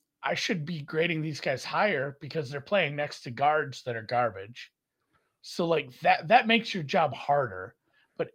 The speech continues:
i-, if you saw, and the, the int-, basically the interior of the line is really rough. Like, you're, you're gonna be able to get pressure up the middle, and possibly you're just gonna get edge pressure too, because these tackles are taking on so much of the load. And if you see anybody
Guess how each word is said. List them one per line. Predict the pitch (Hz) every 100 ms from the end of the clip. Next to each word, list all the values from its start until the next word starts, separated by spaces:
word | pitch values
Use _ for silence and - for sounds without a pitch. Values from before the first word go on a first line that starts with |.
| -
i-, | 190
if | 208 190
you | 247 311
saw, | - 226 185
and | 175 185 165
the, | 214 208
the | 202 240
int-, | 226 - 151
basically | 214 - -
the | 147 208
interior | 240 233 254 226 175
of | 135
the |
line | 123 117 113
is | 101 101 104
really | 110 104 98
rough. | 92 87 - _ _ _ _ _ 135
Like, | 123
you're, | 226 226
you're | 185 185
gonna | 202 185
be | 180 170
able | 160
to | 151
get | 139
pressure | - 131 - 123
up | -
the |
middle, | 117 117 120 120 113
and | 117 123 _ - _
possibly | - 180 - - 247
you're | 214
just | 202 214 -
gonna | 226
get | 196 170
edge | 196 -
pressure | 208 196 160
too, | - 277
because | 175 147 139
these | 151 -
tackles | 139 151 - 156 135
are |
taking | 123 135 127 123
on | 117 120 _ - _
so | - 151
much | 131 120
of | 127
the | 117
load. | 110 110 117
And | 110 117 117 - _ - _ -
if | - 190
you | 226
see | - 226 226 226 214 196 _ _ _ _ _
anybody | - 208 208 120 101 - -